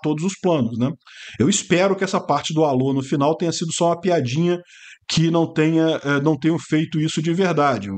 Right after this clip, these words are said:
Invadiram a, a conferência, excelente, pegaram as informações todas, sai da conferência e encerra o assunto, né? A Dinamarca está acelerando o apos-, a aposentadoria de F dezesseis, provavelmente pra mandar pra Ucrânia. Excelente notícia. E a Lituânia também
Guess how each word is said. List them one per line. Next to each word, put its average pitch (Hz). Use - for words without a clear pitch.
Invadiram 127
a, 117
a 110
conferência, 143
excelente, 170
pegaram 143
as 131
informações 143
todas, 214
sai 165
da 170
conferência 180
e -
encerra 180
o 208
assunto, 135
né? 135
A 151
Dinamarca 175
está 180
acelerando 190
o 170
apos-, 170
a 147
aposentadoria 160
de 143
F 151
dezesseis, 175
provavelmente 170
pra 180
mandar 165
pra 190
Ucrânia. 156
Excelente 143
notícia. 120
E 170
a -
Lituânia 180
também 180